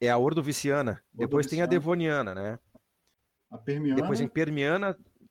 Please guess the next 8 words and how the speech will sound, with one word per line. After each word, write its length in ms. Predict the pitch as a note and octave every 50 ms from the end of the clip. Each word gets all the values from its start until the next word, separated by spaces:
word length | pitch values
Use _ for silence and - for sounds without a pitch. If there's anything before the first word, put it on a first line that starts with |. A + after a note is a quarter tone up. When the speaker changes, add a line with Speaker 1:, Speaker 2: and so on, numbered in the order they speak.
| _
Speaker 1:
Triássico, 560 | _ D3 C3 C3 B2+ D3 F#3+ F#3+ - F#3+ F3 F3+
Criás-, 440 | - - - C#3 B2 B2+ D3 C#3+
Speaker 2:
Triássica. 340 | C#3+ C#3 C#3+ D#3 F3+ F3 -
Speaker 1:
Cretáceo 640 | - C#3+ C3+ G3 G#3 - C#3 D#3 F#3+ - - - F3+
e 80 | F3+ E3+
Pleistoceno, 800 | - F3+ F3+ - - G3+ G3 - - - E3 D3 B2+ G2+ G2
né? 200 | G2+ G2 G#2 A#2+ - _ _ _ _ _ _ A#2+
Speaker 2:
Aham. 340 | B2+ B2+ B2+ B2+ C3+ D#3+